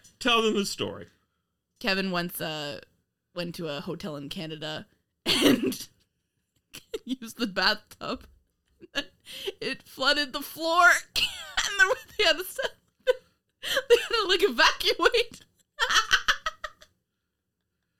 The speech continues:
Speaker 1: It wasn't my fault. There were leaky pipes, and so the lobby got flooded.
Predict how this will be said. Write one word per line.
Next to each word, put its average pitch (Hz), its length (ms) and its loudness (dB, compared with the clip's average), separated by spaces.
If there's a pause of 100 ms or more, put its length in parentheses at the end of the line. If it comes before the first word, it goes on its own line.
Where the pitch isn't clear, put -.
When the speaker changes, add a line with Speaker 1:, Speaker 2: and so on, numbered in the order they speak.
(320)
Speaker 1:
It 190 120 -4
wasn't 196 300 4
my 151 160 2
fault. 208 520 0
There 165 100 0
were 135 80 2
leaky 135 340 -2
pipes, 143 600 -4 (100)
and 113 200 -2
so 113 220 0
the 107 120 0
lobby 104 460 0
got 90 280 -2
flooded. 90 540 -10